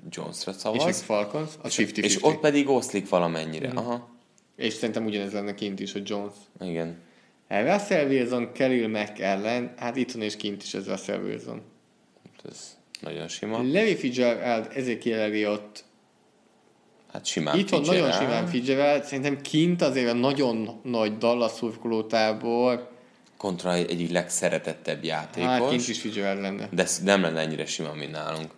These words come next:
Speaker 2: Akkor Ben Roethlisberger, DeAndre Hopkins. Roethlisberger vezet simán, és nyerni
Speaker 1: Meg is
Speaker 2: fog simán.
Speaker 1: nyerni.
Speaker 2: Na, egy nagyon érdekes. Cam Newton, Todd Gurley. Cam Newton a magasabb kiemelt, és Todd Gurley vezet ötven százalékkal.
Speaker 1: Ez, egy Gurley nagyon forró,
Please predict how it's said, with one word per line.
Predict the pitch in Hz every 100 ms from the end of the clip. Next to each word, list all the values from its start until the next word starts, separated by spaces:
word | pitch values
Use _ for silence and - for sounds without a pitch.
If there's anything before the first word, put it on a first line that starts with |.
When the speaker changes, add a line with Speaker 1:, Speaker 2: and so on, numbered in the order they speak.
| _
Speaker 2:
Akkor | - 117
Ben | 127 202 175
Roethlisberger, | 156 139 135 127 127 123
DeAndre | 139 131 110 104
Hopkins. | 113 135 - 123 160 175 - - - - _
Roethlisberger | 120 113 113 107 104 104 104
vezet | 104 101
simán, | - 110 101 101
és | 98 - -
nyerni | 110 104
Speaker 1:
Meg |
is | 104
Speaker 2:
fog | -
simán. | 107 123 113
Speaker 1:
nyerni. | 101 87 - - _ _
Speaker 2:
Na, | 127 156 269
egy | 254 151
nagyon | 127 120
érdekes. | 113 110 110 - 120 170 - - - -
Cam | 185 190
Newton, | 170 147 131 147 131 131
Todd | 165 131
Gurley. | 120 120 127 160 160 - -
Cam | 214
Newton | 147 143 147
a |
magasabb | 147 160 123 113 -
kiemelt, | 120 113 135 151 151 -
és | -
Todd | 165 170
Gurley | 127 127 131 135
vezet | 147 104 98 - 127
ötven | 113 110 101
százalékkal. | 104 98 104 101 98 - 110 160 - - - - - _
Speaker 1:
Ez, | - - -
egy | - 78
Gurley | 78 110 117 92
nagyon | 92 87 87
forró, | 87 107 120 139 156 151 -